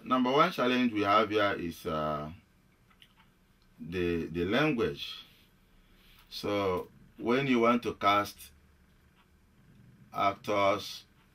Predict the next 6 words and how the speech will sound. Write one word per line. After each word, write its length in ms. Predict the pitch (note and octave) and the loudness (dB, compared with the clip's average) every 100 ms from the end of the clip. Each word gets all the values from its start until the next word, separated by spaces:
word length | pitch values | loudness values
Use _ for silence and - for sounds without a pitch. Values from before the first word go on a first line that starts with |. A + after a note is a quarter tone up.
| _ _ _ _ _ _ E2+ | _ _ _ _ _ _ -14
who 240 | F#2+ G#2+ | -6 -2
want 280 | G#2+ G2 G2 | 2 2 0
to 120 | - - | -10 -2
act, 360 | E2+ G2 - - - - _ _ _ _ _ _ _ _ _ _ _ | 2 2 0 -14 -20 -20 _ _ _ _ _ _ _ _ _ _ _
um, 800 | E2 E2 E2 E2 D#2 D#2 D2+ D2 | -4 -2 0 -2 -4 -4 -6 -6
maybe 540 | G2+ F2+ F#2+ G#2 G2+ | -6 -6 -2 -2 -4